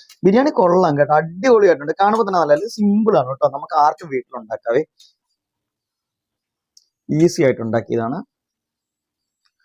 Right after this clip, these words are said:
അപ്പൊ ദേ രണ്ട് കുക്കുംബറിന്റെ പീസും കൂടി ഉണ്ട് കേട്ടോ. കുക്കുംബർ നമ്മൾ സലാഡിന്റെ അകത്ത് ഇട്ടതിന്റെ ബാക്കി കുക്കുംബർ ഞാൻ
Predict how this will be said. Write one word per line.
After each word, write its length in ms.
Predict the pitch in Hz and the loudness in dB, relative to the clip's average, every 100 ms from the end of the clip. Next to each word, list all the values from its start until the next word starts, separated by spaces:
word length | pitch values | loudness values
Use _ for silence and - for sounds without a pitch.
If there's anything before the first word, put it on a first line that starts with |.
| _ _ _ | _ _ _
അപ്പൊ 120 | - 202 | -4 0
ദേ 60 | 180 160 | 2 0
രണ്ട് 140 | 151 - | -2 -8
കുക്കുംബറിന്റെ 600 | 135 - 160 165 160 165 131 | -10 -8 -4 -4 -4 -6 -6
പീസും 240 | 120 120 | -8 -6
കൂടി 120 | 117 113 | -10 -8
ഉണ്ട് 100 | 117 | -10
കേട്ടോ. 160 | 110 120 _ - | -12 -16 _ -18
കുക്കുംബർ 320 | 117 151 175 190 | -12 -2 0 0
നമ്മൾ 160 | 156 156 139 | -2 -2 -2
സലാഡിന്റെ 420 | 131 139 165 160 | 0 0 0 -2
അകത്ത് 140 | 143 123 | -2 -6
ഇട്ടതിന്റെ 280 | 151 147 139 | -6 -4 -2
ബാക്കി 300 | 139 131 - 147 | 0 0 -2 -12
കുക്കുംബർ 360 | 127 - 123 135 | -16 -16 -6 -4
ഞാൻ 80 | 127 | -4